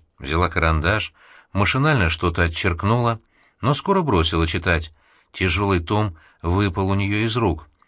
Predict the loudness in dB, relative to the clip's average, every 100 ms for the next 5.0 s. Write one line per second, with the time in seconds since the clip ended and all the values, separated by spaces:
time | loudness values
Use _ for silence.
0 | _ _ 0 0 2 0 0 -2 -2 0
1 | -2 0 2 0 0 0 -2 -4 0 2
2 | 2 0 -8 _ _ _ _ _ -2 0
3 | 2 2 2 0 0 0 0 2 2 2
4 | 0 -2 -2 -2 -2 0 2 2 0 -4